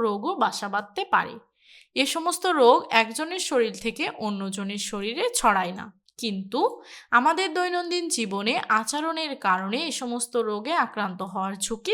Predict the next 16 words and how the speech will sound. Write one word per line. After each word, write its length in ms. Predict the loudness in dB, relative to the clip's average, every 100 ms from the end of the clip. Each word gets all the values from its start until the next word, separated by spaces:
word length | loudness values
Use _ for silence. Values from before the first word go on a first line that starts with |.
| 0
বেড়ে 240 | -2 -4 -8 -10
যায়। 180 | -12 -14 _ _ _ _ _ _ _ _ _ _ _ _ _ _ _ _ _ _ _ _ _ _ _ -4
এরপর 340 | -4 -2 -4 -4 -8
দেখো, 280 | -6 -2 -2 -4 -16 _ _ _ -6
সপ্তম 520 | 2 4 2 0 0 0
শ্রেণীতে 480 | -2 -2 -4 -4 -2 -2 -6 _ -6 -2
বিভিন্ন 320 | 0 0 0 4
ধরনের 300 | 6 6 4 6 6
আবহাওয়া 400 | 6 6 6 6 4 -4 -20 _ 0
বা 100 | 2 2 2
পরিবেশে 540 | 0 2 2 2 2 0 0
আমরা 180 | -2 -2 -4
সাধারণত 380 | -2 -2 -4 -2 -2 0
যে 100 | -2 0 -2
সমস্ত 420 | -2 -4 -4 -2 -2 -4 -16 -18 -6 2
সংক্রামক 520 | 2 4 2 2